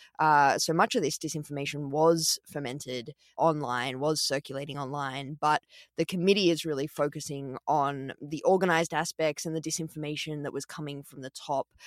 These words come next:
uh, mainly in, you know, many offline formats. And so, you know, wh-, what should we make of that? Does it maybe suggest that public debate overemphasizes the role of online disinformation, or is it something to do with the committee's expertise in particular?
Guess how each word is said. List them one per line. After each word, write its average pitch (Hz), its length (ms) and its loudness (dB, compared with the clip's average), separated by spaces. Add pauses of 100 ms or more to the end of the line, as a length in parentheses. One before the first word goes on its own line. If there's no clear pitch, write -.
(140)
uh, 151 180 4
mainly 330 360 4
in, 262 680 -4
you 240 120 0
know, 196 120 2
many 202 340 2
offline 156 580 2
formats. - 580 -8 (340)
And 220 140 2
so, 233 300 6 (360)
you 240 140 -2
know, 190 120 4
wh-, - 240 -4
what 240 220 4
should 262 160 -4
we 220 140 -2
make 156 260 0
of 151 120 -8
that? 262 240 0
Does 208 180 -4
it 196 160 0
maybe 190 400 0
suggest 196 460 0
that 170 120 0
public 170 320 -2
debate 156 380 -2 (240)
overemphasizes 180 960 4
the 175 100 -2
role 170 340 4
of 170 280 0
online 165 380 2
disinformation, 160 920 -2
or 151 100 2
is 156 80 -2
it - 80 -4
something 170 340 -2
to 156 80 -8
do 156 220 0
with 156 160 -4
the 151 80 -2
committee's 151 640 -4 (360)
expertise 170 680 -2
in 160 100 -2
particular? 196 680 -2